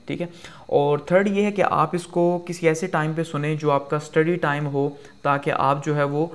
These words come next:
सुकून से जो है इसको फोकस करके समझ सकें, ठीक हो गया जी। तो ये आठ parts of speech हमारे सामने हैं, इनको जो है वो आज हम समझने की कोशिश करेंगे और इनकी जो सब टाइप्स हैं उनको जो है वो जानने की कोशिश करेंगे इस लेक्चर के अंदर। तो चलिए स्टार्ट करते हैं।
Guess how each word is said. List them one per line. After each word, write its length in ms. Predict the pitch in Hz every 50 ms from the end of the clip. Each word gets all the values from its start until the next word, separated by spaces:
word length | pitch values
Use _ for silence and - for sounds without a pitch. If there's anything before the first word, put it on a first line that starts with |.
| - - - -
सुकून 440 | - - 147 143 156 165 185 196
से 180 | 190 - 180 156
जो 160 | 135 143 139
है 160 | 139 139 139
इसको 360 | - - - - 147 170 196 190 - - - -
फोकस 340 | - - 151 151 147 147 147
करके 280 | - 143 139 139 - 175
समझ 320 | - - 135 131 127 127
सकें, 300 | - - 123 - 127 120 - - - - - - -
ठीक 140 | 143 139
हो 120 | - 151 151
गया 120 | 156 160 156
जी। 140 | 156 156 156 - - - - - - - - -
तो 180 | 147 143 139
ये 280 | 143 143 160 170 - - -
आठ 300 | 147 147 156 185 196 - -
parts 280 | - 156 147 151 151 165
of 80 | 151
speech 380 | - - - 151 156 160 156 -
हमारे 260 | 143 135 131 131 135
सामने 420 | 135 - 135 123 127 135 139 156 160
हैं, 280 | 160 156 151 151 -
इनको 300 | - 165 175 170 190 180
जो 120 | 165 151 147
है 120 | 147 143
वो 120 | 143 139
आज 220 | 131 131 135 139 147
हम 100 | 147 139 139
समझने 460 | - 147 139 139 143 143 156 160 156
की 100 | 160 151
कोशिश 320 | 147 143 135 135 160 156
करेंगे 380 | - - 143 139 143 147 147 151
और 100 | 147 143
इनकी 180 | 139 139 143
जो 140 | 143 143 139
सब 240 | 135 - 151 147 -
टाइप्स 360 | - 135 139 147 156 156 - 151
हैं 140 | 143 143 143 - - - - -
उनको 320 | - 165 170 170 165 196 180
जो 120 | 156 151
है 80 | 143 139
वो 140 | 139 147 143
जानने 420 | 135 135 127 123 127 131 135 131
की 120 | 131 156 175
कोशिश 360 | 180 - 151 139 135 143 147
करेंगे 340 | 147 - 135 135 135 143 156
इस 120 | 156 - 135
लेक्चर 280 | 131 127 - 127 123
के 120 | 123 - 123
अंदर। 240 | 120 120 123 - - - - - - - - - - - - - - - -
तो 120 | 135 127 123
चलिए 300 | 131 143 147 147 156 160
स्टार्ट 320 | - - 135 135 151 143
करते 280 | - 170 165 165 180 180
हैं। 280 | 165 151 135 131 139